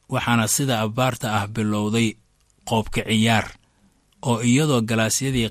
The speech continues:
khamriga gacanta lagu sito, ayaa nin waliba gacanta uu ku soo dhegay tii ugu dhoweyd.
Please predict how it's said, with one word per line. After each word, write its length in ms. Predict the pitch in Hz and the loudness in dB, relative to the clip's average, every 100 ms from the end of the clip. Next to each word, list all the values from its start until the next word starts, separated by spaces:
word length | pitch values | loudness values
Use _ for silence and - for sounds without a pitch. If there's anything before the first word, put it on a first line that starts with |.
| - | 0
khamriga 480 | 143 123 113 107 | 2 2 2 0
gacanta 520 | 104 107 107 139 147 117 | -2 -4 -4 -4 -2 -2
lagu 320 | 110 113 135 | -2 -2 0
sito, 500 | - 95 - 104 98 - _ _ _ _ _ - | 0 0 -4 -8 -8 -14 _ _ _ _ _ -4
ayaa 480 | 117 113 110 107 - _ | 0 2 2 -2 -4 _
nin 220 | 131 139 147 | 0 2 2
waliba 480 | 110 104 104 104 - | 0 0 0 -2 -4
gacanta 480 | 120 113 117 143 - | -6 -4 0 -2 -2
uu 200 | 113 117 | -2 -2
ku 120 | 113 147 | -2 -2
soo 240 | - 107 | 0 -2
dhegay 380 | 101 107 113 107 - _ | -2 0 2 0 -4 _
tii 160 | - 135 | 0 0
ugu 220 | 123 117 | 2 0
dhoweyd. 420 | 113 107 104 101 | 0 0 2 0